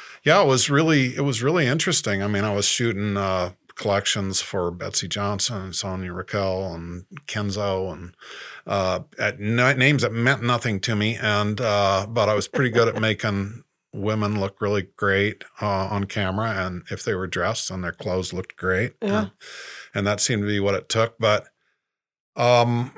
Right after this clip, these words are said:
Speaker 1: and then I had, suddenly had a four thousand, s-, I was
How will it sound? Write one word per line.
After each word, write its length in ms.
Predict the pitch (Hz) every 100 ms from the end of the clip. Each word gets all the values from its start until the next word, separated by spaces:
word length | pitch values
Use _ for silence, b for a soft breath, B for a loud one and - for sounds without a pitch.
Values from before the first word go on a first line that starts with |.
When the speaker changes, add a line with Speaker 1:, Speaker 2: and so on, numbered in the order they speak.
| -
Speaker 1:
and 140 | 143
then 120 | 160
I 120 | 165
had, 240 | 156 151 147
suddenly 360 | 147 165 151 156
had 120 | 147
a 40 |
four 240 | - 160 151
thousand, 400 | 147 143 135 139
s-, 280 | 120 - -
I 100 | 127
was 600 | 127 127 117 - - -